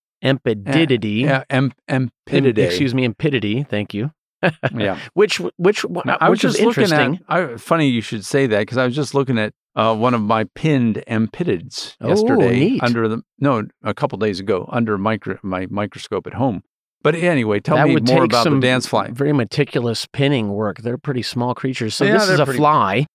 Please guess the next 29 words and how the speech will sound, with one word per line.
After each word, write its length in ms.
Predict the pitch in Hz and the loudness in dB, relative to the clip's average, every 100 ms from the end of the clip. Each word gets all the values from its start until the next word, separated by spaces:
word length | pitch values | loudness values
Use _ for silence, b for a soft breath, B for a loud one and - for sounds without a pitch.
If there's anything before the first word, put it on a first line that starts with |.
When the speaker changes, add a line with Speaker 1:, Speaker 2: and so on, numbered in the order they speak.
| _ _ - | _ _ -6
Speaker 2:
Yeah, 120 | 143 | -2
Speaker 1:
Dance 260 | 131 143 139 | 2 2 2
Speaker 2:
it 40 | 127 | 2
is 60 | |
a 40 | 143 | 4
Speaker 1:
fly 180 | 139 131 | 4 2
Speaker 2:
fly. 200 | 120 101 | 0 2
Speaker 1:
Empididae. 720 | 156 151 123 117 127 113 - | 2 2 2 0 0 -4 -6
I 160 | 113 170 | 0 2
was 160 | 147 | 2
struck 300 | - - 135 - | -2 -2 -2 -2
by 180 | 123 117 | -2 0
the 160 | 107 107 | 0 -2
name 520 | 110 113 123 117 98 | 0 2 2 0 -2
because 440 | 107 - 120 107 | -6 -4 -4 -4
it 60 | 107 | -4
reminded 320 | 107 110 117 | -4 -2 -2
me 100 | 113 | -2
of 80 | 104 | -4
the 140 | 107 | -4
Empidonax 480 | 101 - 120 110 98 - | -6 -4 -4 -4 -6 -4
flycatchers. 640 | 113 117 - 95 98 104 - _ | -2 -2 -2 -8 -6 -8 -10 _
Speaker 2:
Mm-hmm. 340 | 113 92 101 107 | -6 -4 -4 -4
Speaker 1:
I'm 280 | 107 107 107 | -4 -2 -4
sure 260 | 101 139 131 | -4 -2 0
there's, 320 | 117 110 - | 0 -4 -8
since 240 | - 135 117 | -6 -6 -4
they're 140 | 123 | -4
flycatchers, 960 | 113 135 120 131 - 107 - 110 151 | -4 0 0 0 -4 -4 -2 -2 -2